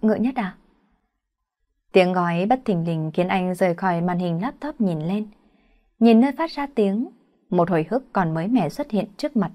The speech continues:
anh. Trong nháy mắt đầu anh trống rỗng. Khúc Uyển Tâm, bạn gái cũ của anh. Đúng là anh rồi.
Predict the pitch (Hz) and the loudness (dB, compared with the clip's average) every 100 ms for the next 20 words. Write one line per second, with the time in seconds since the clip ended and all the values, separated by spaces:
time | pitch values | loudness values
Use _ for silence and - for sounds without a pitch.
0 | - 208 208 - _ _ _ _ _ 185 | -8 -8 -8 -12 _ _ _ _ _ 0
1 | 175 170 170 170 214 302 - 175 - 175 | 2 0 0 0 -2 -4 -2 -2 0 -4
2 | 175 175 175 202 175 226 320 _ _ _ | -4 -4 -4 -4 -6 -6 -10 _ _ _
3 | _ _ _ _ _ 247 254 - 180 156 | _ _ _ _ _ 2 2 2 -2 0
4 | - 185 185 _ _ _ _ _ - 180 | -4 -8 -8 _ _ _ _ _ 2 4
5 | - 175 175 170 262 - 180 185 - _ | 4 0 2 2 2 -2 -6 -10 -14 _
6 | _ _ _ _ _ _ _ _ _ _ | _ _ _ _ _ _ _ _ _ _
7 | 208 180 240 202 202 202 175 | 0 2 2 2 0 -2 -8